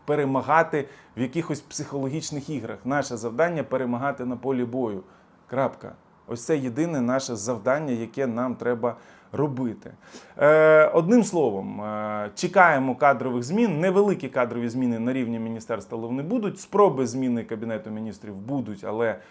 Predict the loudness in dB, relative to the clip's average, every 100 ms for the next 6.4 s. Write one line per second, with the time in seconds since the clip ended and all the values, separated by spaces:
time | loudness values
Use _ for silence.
0 | _ -6 0 0 2 2 0 -2 -10 -8
1 | -6 -8 -6 -6 -6 -6 -8 -10 -8 -8
2 | -10 -12 -14 -6 -6 -6 -8 -12 -8 -8
3 | -8 -10 -10 -10 -10 -12 -14 -10 -8 -8
4 | -12 -16 -20 -20 -10 -4 -2 -2 -4 -2
5 | -2 -2 -6 -6 -8 -6 -8 -6 -4 -2
6 | -2 -2 -6 -8